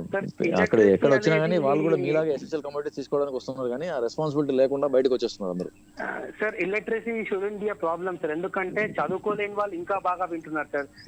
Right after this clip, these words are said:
Speaker 1: చదువుకున్న
Speaker 2: యా.
Speaker 1: మూర్ఖుల్లాగా మనం ప్రవర్తిస్తున్నాం అంటే మేం ప్రవర్తిస్తున్నట్టు మాకు అనిపిస్తుంది. ఆ, నిన్న అది కాకుండా మన సైదాబాద్ దగ్గర ఇన్సిడెంట్ చూసే ఉంటారు, మన మేయర్ ఇన్సిడెంట్. Hmm?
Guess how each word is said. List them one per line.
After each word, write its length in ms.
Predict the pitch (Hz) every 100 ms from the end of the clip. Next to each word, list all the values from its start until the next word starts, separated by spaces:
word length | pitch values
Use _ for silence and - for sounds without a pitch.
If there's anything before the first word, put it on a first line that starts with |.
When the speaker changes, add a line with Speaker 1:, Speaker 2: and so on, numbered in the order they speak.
| - -
Speaker 1:
చదువుకున్న 440 | 156 185 - 214 202
Speaker 2:
యా. 80 | 170
Speaker 1:
మూర్ఖుల్లాగా 760 | 185 190 208 196 190 202 202
మనం 280 | 170 165 185
ప్రవర్తిస్తున్నాం 800 | 185 185 185 180 185 - 175 170
అంటే 180 | 165 165
మేం 200 | 165 180
ప్రవర్తిస్తున్నట్టు 800 | 180 180 180 185 - 170 -
మాకు 220 | 180 156 156
అనిపిస్తుంది. 680 | 151 170 - 147 131 123 - - - _ _ _ - - 170
ఆ, 160 | 196
నిన్న 300 | 214 180 196
అది 140 | 180 196
కాకుండా 400 | 208 202 202 202
మన 500 | 190 190 170 151 135 - - - - -
సైదాబాద్ 520 | 170 175 208 202 190
దగ్గర 480 | 180 175 170 170 190
ఇన్సిడెంట్ 480 | 170 165 185 190 170
చూసే 220 | 170 185
ఉంటారు, 320 | 165 151 160
మన 160 | 160 156
మేయర్ 460 | 135 151 156 143
ఇన్సిడెంట్. 500 | 143 147 - 143 131
Hmm? 1120 | 127 - - _ _ - _ _ _ - 170